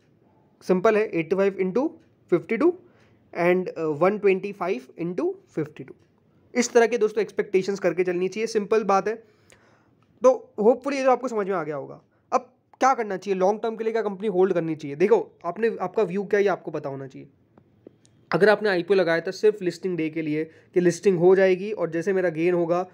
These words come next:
मैं सेल कर दूंगा, तो बिल्कुल आप निकल सकते हैं। लेकिन अगर आपको कोई हड़बड़ी नहीं है, कोई जल्दबाजी नहीं है, आपके पास कैश है, तो फिर बिल्कुल आप होल्ड कर सकते हैं। या फिर मैं एक सबसे अच्छा आपको, अ, पॉइंट बताता हूँ,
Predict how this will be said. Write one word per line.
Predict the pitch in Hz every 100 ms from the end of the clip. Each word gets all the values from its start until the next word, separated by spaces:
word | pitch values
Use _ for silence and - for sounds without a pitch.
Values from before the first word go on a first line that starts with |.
| _ -
मैं | 170
सेल | 202 196
कर | 190
दूंगा, | 175 175 190
तो | 208 165
बिल्कुल | 165 160 190
आप | 151 151
निकल | 143 143 143
सकते | 147 - -
हैं। | _ _ _ - - _ _ -
लेकिन | 190 262
अगर | 247
आपको | 247 254
कोई | 220 240
हड़बड़ी | 190 180 202 208
नहीं | 185 175
है, | 175 170 -
कोई | 190
जल्दबाजी | 180 185 175 170
नहीं | 170 156 160
है, | 165 -
आपके | 185 185 214
पास | 196 190
कैश | - 165 180 -
है, | 160 151 - _ _ -
तो | 262
फिर | 262 277 220
बिल्कुल | 196 202 233
आप | 226 -
होल्ड | 202 196
कर | 165
सकते | - _ 151
हैं। | -
या | 185 214
फिर | 247
मैं | 247 254
एक | - 214 240 - -
सबसे | 190 -
अच्छा | 214 - 240
आपको, | 233 240 233
अ, | 233 - _ _ -
पॉइंट | 160 160 156 - - 208 240
बताता | 202 165
हूँ, | 170